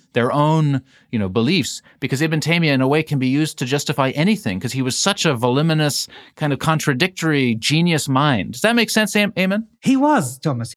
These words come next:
Speaker 2: Ibn Taymiyyah's genius and the contradictions that are contained within this <laughs> genius, you know,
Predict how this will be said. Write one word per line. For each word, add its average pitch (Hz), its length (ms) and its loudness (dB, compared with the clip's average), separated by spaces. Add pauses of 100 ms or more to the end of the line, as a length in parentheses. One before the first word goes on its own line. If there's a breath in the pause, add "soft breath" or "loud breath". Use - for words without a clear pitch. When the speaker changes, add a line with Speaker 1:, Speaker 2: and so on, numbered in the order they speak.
Speaker 2:
Ibn 233 220 2
Taymiyyah's 285 400 2
genius 151 680 0 (640)
and 180 540 2
the 175 140 0
contradictions 175 920 0
that 180 160 -2
are 180 140 0
contained 185 440 2
within 226 240 2
this 196 240 -2
<laughs> 139 100 0
genius, 143 500 0 (380 loud breath)
you 180 180 0
know, 139 220 0